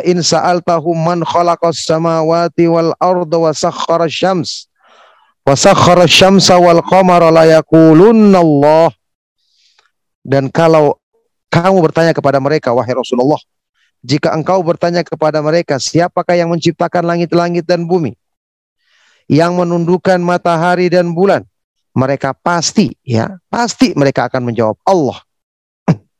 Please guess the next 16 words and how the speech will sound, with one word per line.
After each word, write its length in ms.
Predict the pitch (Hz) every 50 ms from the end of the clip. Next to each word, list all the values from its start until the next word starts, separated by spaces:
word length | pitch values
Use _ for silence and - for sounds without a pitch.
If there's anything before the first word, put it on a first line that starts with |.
| _ _ _ _ _ _ _ _ _ _ _ _ _ _ _ _ _ _ _ _ - - - _ _ _ _ _ _ _ _ _
Falamma 540 | - 185 208 220 254 285 285 277 269 240 202
dzakara 400 | 196 254 247 - 247 233 233 226
iqrarahum 720 | 220 208 - 202 220 233 240 226 226 208 220 220 208 196
bihadza 640 | 190 196 175 196 233 240 233 185 202 208 226 254 311 - _ _ _ _ _ _ _ _ _ _ _ _ _
wabbahahum 640 | - 151 170 143 127 190 202 170 202 175 151 202 190
munkiran 480 | 180 185 226 247 226 - 226 214 214 208
alaihim 640 | 190 165 190 196 220 226 240 220 220 254 220 151 - _
syirkahum. 640 | - - - 247 254 240 - 226 233 247 269 220 120 - _ _ _ _ _ _ _ _
Setelah 400 | _ - 151 160 - 170 175 170
Allah 160 | 175 185 220
Subhanahu 560 | 220 - - 180 170 135 135 196 202 214 180 175
wa 120 | 175 160
taala 280 | - 170 185 202 202 175
menyebutkan 560 | 175 175 185 180 233 - - 233 196 175 -
pengakuan 560 | 196 202 208 208 214 - _ 269 294 277 233
mereka, 320 | 214 208 202 185 - 185